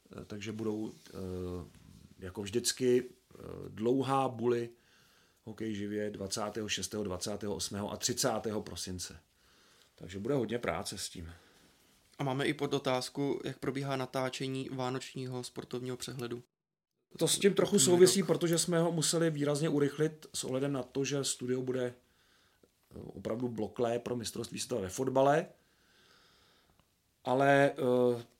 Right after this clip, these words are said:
Speaker 1: plníme zatím plán, který jsme si dali, to znamená, máme na, z dvanácti kapitol různých sportů máme natočeno devět a půl, máme roztočené míčové hry a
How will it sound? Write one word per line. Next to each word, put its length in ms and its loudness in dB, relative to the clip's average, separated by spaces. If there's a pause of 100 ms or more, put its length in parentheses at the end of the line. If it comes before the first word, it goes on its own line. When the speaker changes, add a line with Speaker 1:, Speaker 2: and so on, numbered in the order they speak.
(480)
Speaker 1:
plníme 360 4
zatím 300 2
plán, 440 6 (300)
který 200 -2
jsme 180 -4
si 160 0
dali, 300 4
to 140 -2
znamená, 360 -2
máme 260 0
na, 180 -2
z 80 -8
dvanácti 500 2
kapitol 520 2
různých 300 0
sportů 380 -4
máme 220 -4
natočeno 500 -4
devět 400 -2
a 100 -6
půl, 540 0
máme 240 -4
roztočené 480 -6
míčové 440 -4
hry 340 2 (580)
a 320 -2